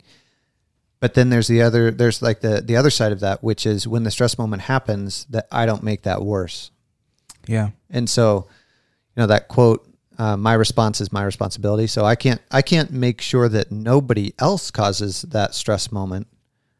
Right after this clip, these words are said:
Speaker 1: where things can get out of hand quickly, but I can make sure that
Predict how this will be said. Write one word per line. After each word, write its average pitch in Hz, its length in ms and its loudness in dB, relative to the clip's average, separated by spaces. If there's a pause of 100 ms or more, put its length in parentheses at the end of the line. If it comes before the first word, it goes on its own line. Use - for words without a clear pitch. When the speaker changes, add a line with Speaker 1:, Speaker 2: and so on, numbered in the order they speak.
(180)
Speaker 1:
where 101 500 0 (500)
things 110 380 -6
can - 140 -8
get 104 140 0
out 95 120 4
of 92 80 -4
hand 98 220 -6
quickly, 98 320 -4
but 104 180 -4
I 101 80 2
can 131 380 0
make 113 160 -2
sure 107 180 -2
that 98 280 -2